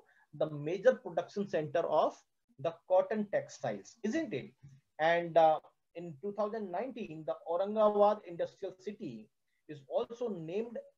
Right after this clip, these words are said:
re-, or also, you know, become the first greenfield industrial smart city of India under Smart City Mission. So it has the greater, you know, uh, uh,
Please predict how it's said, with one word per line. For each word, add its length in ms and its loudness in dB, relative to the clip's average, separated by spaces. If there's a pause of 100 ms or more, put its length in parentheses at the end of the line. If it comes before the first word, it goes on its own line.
(100)
re-, 240 -14
or 140 -4
also, 560 -4 (180)
you 80 -16
know, 140 -4 (100)
become 320 -8
the 120 -6 (180)
first 220 -4 (200)
greenfield 580 -12
industrial 640 -2
smart 540 -6
city 220 -8
of 180 0
India 480 0 (420)
under 300 4 (340)
Smart 500 -4
City 200 -10
Mission. 340 -6 (480)
So 120 2
it 120 0
has 320 4
the 140 0
greater, 680 0
you 120 -6
know, 760 6 (240)
uh, 100 -6
uh, 200 0